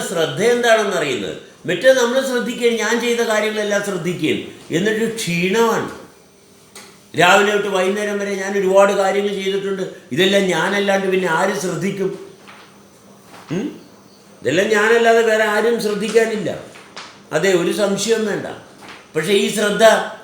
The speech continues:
എനിക്ക് ക്ഷീണമേ ഉണ്ടാക്കത്തുള്ളൂ. ഈ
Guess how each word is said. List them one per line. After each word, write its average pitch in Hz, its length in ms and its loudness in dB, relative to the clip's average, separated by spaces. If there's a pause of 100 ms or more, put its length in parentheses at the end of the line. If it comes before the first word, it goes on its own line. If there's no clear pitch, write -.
(200)
എനിക്ക് 196 280 -2
ക്ഷീണമേ 196 520 -2
ഉണ്ടാക്കത്തുള്ളൂ. 165 640 -4 (1900)
ഈ 185 120 -2